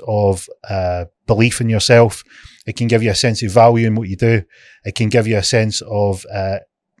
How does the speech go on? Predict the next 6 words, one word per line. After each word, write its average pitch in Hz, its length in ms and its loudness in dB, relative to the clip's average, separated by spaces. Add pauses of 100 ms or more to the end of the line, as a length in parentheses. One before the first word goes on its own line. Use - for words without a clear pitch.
(180)
optimism, 117 720 2 (600)
which 107 200 -4
is 113 100 0
always 107 300 2
good. 107 300 -2 (360)
Outwardly, 113 640 0